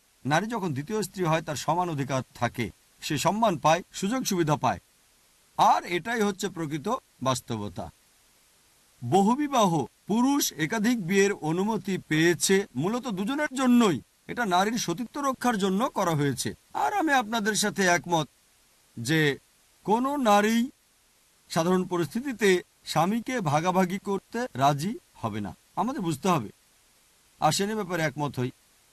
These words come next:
সাধারণ পরিস্থিতিতে কোনো নারী স্বামীকে ভাগাভাগি করতে রাজি হবে না। কিন্তু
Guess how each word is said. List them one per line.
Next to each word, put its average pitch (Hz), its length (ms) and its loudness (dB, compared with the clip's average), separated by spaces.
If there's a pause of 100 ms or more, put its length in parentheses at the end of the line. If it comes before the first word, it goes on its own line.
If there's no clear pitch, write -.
(160)
সাধারণ 147 340 -2
পরিস্থিতিতে 175 680 -2 (340)
কোনো 202 400 0
নারী 170 640 4
স্বামীকে 170 400 -2
ভাগাভাগি 143 500 -4
করতে 156 260 -8
রাজি 208 200 -2
হবে 151 120 0
না। 147 80 -2
কিন্তু 196 380 -4